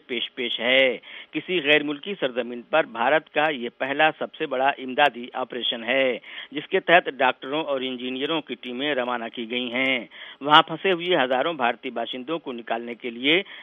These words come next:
سڑکوں کے منقطع رابطے درست کیے جا رہے ہیں۔ اب تک تقریباً دو ہزار بھارتی باشندوں کو بھارت لایا جا چکا ہے۔ تیرہ بڑے جہاز، متعدد ہیلی کاپٹر، سینکڑوں افراد اور این ڈی آر ایف کی ٹیمیں بھی راحت رسانی کے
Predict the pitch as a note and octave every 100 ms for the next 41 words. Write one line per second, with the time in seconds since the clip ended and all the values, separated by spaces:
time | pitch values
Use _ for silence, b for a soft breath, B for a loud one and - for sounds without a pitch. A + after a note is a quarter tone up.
0 | - D#3+ C#3 E3 E3 F3+ E3 C3+ - A#2
1 | A#2+ B2 C3+ - A#2+ A#2 C#3+ - - B2
2 | A#2+ B2+ A#2 A#2 A#2+ B2 C3+ C3 G#2+ B
3 | B B - D3 - F3+ E3+ D#3 D#3+ F3+
4 | E3+ G3 F3 C#3 C3+ B2 A#2 - B2+ A#2+
5 | - C3 E3 E3 C3 A2 B2+ B2 C3 C#3
6 | B2 A2+ A#2+ C#3+ B2 B2+ A#2+ C3 C3 A2
7 | B B B - E3+ G3 E3 B2+ B2 B2
8 | B2+ D#3+ D3 B2+ B2+ A#2 B2+ A2 A2 A2+
9 | C3 B2+ - E3 D3+ C#3 B2+ B2+ A#2 A2+
10 | C3 C3+ D#3+ D#3 B B C#3+ C#3+ C#3 D3
11 | E3+ E3 A#2+ A#2 A#2+ C3+ - C3+ E3 D#3
12 | B2+ B2+ B2 A#2 B2 B2 D3+ C#3+ A2+ B2